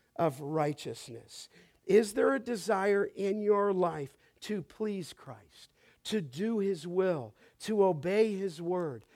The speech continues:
to love the people of God? If so, then you are a child of God. Now, um, just for the sake of an <laughs> illustration,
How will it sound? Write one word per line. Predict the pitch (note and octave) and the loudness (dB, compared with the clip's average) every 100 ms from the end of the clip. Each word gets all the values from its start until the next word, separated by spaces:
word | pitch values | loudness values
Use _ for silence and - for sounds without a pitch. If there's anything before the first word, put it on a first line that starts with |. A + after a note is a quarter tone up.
| _ | _
to | - G#3 F3+ | -4 0 0
love | D#3+ F3+ A3+ G#3 F3+ | 2 4 4 2 2
the | G#3 | 0
people | - G#3 F#3 F#3+ | 0 -10 -6 -2
of | E3+ C3+ | -2 -2
God? | F#3 C#3+ | -4 -2
If | E3 A#3+ | -4 -6
so, | - - D4+ D#4 B2 C3+ G3 _ _ _ - | -8 -8 -6 -4 -6 -8 -10 _ _ _ 0
then | G#3+ G#3 | 2 2
you | F#3+ A#3 D#4 F#4+ - | -2 0 2 0 -2
are | D#3+ D#3 G3 - | -2 -2 -4 -6
a | E3 F#3 | -10 -10
child | - - F#3+ A#2+ B2 D3+ F#3+ | -12 -8 -6 -6 -6 -6 -6
of | - B2+ C#3 E3+ | -8 -8 -8 -10
God. | - C4+ C4 D#3 - - - _ _ _ _ _ _ - | -12 -8 -6 -8 -12 -20 -20 _ _ _ _ _ _ 0
Now, | B3 G4+ - _ - - F3+ | 4 4 0 _ -20 -18 -2
um, | G#3+ G3 F3 B2 _ _ _ _ _ _ _ _ _ _ _ | 0 0 -4 -10 _ _ _ _ _ _ _ _ _ _ _
just | - G3 | -14 -6
for | B3 | -4
the | G3 | -4
sake | - G#3 G3 | 2 2 2
of | D3+ | -2
an | D3+ | -2
<laughs> | |
illustration, | E3 D#3+ - D#3 - - - - | -2 -2 -6 -10 -10 -12 -14 -14